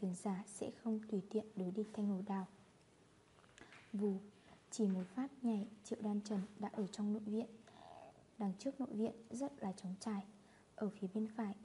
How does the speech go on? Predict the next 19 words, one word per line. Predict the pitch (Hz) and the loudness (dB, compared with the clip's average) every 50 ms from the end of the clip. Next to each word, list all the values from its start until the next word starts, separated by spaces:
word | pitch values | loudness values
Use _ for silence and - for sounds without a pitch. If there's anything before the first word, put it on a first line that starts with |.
| - | -8
chính | - - 196 180 | -2 0 0 0
có | 180 - 190 | 2 2 2
một | 180 196 208 202 208 - | 2 2 2 0 -2 -6
cái | - - 180 175 | -6 -4 -4 -2
đại | 185 202 202 - | -2 -4 -4 -4
hoa | 208 208 208 208 | -2 -2 0 -2
trì, | 208 - - 220 202 190 196 - - - - - - - - - - | -2 0 0 2 2 2 0 -4 -10 -18 -20 -20 -20 -20 -20 -8 -2
ao | - 208 202 | -2 -2 -2
cảnh | 202 - 196 180 175 180 | 0 0 0 0 2 2
lớn. | 180 180 180 196 269 - - - - - - - - - - - - - - - | 2 2 2 2 0 0 -4 -12 -18 -20 -20 -20 -20 -20 -20 -20 -20 -20 -14 -4
Cạnh | - 247 240 | -2 -2 0
đại | - 214 - - | 0 0 0 0
hoa | 214 214 214 214 | 0 0 0 0
trì | - - 220 196 190 202 - | 2 2 4 4 2 0 -2
còn | - 208 190 196 | -2 -2 -2 -2
có | - - 185 185 | -2 -2 -2 0
đình | 208 220 208 190 | 2 4 4 4
đài | 196 190 180 180 | 4 2 0 0
lầu | 185 185 185 | 0 0 -2